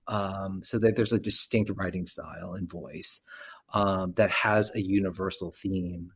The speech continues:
though told in a very specific circumstance. Um, and Pachinko by f-, is definitely a book that I, I plan on reading again and again and again.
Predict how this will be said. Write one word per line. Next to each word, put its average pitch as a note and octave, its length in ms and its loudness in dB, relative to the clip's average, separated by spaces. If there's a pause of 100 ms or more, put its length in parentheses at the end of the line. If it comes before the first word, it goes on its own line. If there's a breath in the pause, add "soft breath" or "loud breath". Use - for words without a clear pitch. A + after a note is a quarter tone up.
(140)
though F#2+ 520 0
told F#2 260 -2
in G2 80 2
a F2+ 60 -2
very F2+ 180 -2
specific - 760 -8 (140)
circumstance. - 800 -4 (800 soft breath)
Um, F2+ 720 2 (160)
and A2 280 6
Pachinko A2+ 460 6
by G2+ 140 4
f-, - 200 -4
is F2 180 2
definitely G2+ 720 6
a F#2+ 100 2
book F#2+ 360 2
that F#2+ 180 2
I, G2 280 -2
I G2 80 0
plan G2+ 300 2
on F#2 120 4
reading F#2 400 0
again F#2 460 -2
and F#2 100 -4
again F2+ 380 -6
and F#2 140 -8
again. C#2+ 500 -10